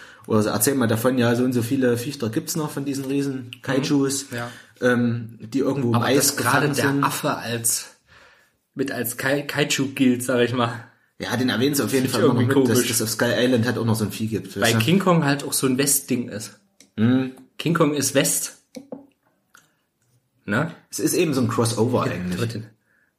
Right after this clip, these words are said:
Speaker 1: So ist, oh ja, ja, jetzt sehen wir grad, also Robert hat grad hier so ein Video, wo nach und nach die Godzillas reinkommen wie in so einem Casting.
Speaker 2: Ja.
Speaker 1: Laufen sie durch den Bildschirm.
Speaker 2: Quasi
Speaker 1: Kannst
Speaker 2: von,
Speaker 1: du immer
Speaker 2: von
Speaker 1: den
Speaker 2: jedem Film mehr oder weniger.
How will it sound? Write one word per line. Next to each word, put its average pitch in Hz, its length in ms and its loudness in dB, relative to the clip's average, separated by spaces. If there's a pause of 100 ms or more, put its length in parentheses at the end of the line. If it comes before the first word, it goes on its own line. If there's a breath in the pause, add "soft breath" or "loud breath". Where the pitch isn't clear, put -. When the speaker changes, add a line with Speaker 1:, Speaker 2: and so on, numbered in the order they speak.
(120)
Speaker 1:
So 107 160 -6
ist, 101 160 -2
oh 120 100 0
ja, 110 180 6
ja, 101 160 0
jetzt 101 160 -4
sehen 110 120 2
wir 107 80 2
grad, 104 220 -6
also 101 180 -2
Robert 120 240 0
hat 113 140 2
grad 117 200 0
hier 120 120 2
so 110 120 0
ein 104 260 -4 (440 loud breath)
Video, 143 440 2
wo 127 300 0 (100)
nach 123 200 0
und 127 100 2
nach 127 180 0
die 117 120 -6
Godzillas 120 460 2
reinkommen 135 360 0
wie 131 40 2
in 127 100 2
so 123 100 0
einem 110 100 4
Casting. 120 540 -2 (120)
Speaker 2:
Ja. 117 260 0
Speaker 1:
Laufen 120 260 0
sie 113 100 0
durch 120 180 -4
den 117 120 -4
Bildschirm. 135 280 -4
Speaker 2:
Quasi 123 220 4
Speaker 1:
Kannst 120 160 0
Speaker 2:
von, 123 80 6
Speaker 1:
du 120 80 0
immer - 100 -2
Speaker 2:
von 135 120 4
Speaker 1:
den 113 60 2
Speaker 2:
jedem 143 260 4
Film 139 540 4
mehr 117 140 2
oder 113 160 2
weniger. 110 540 -2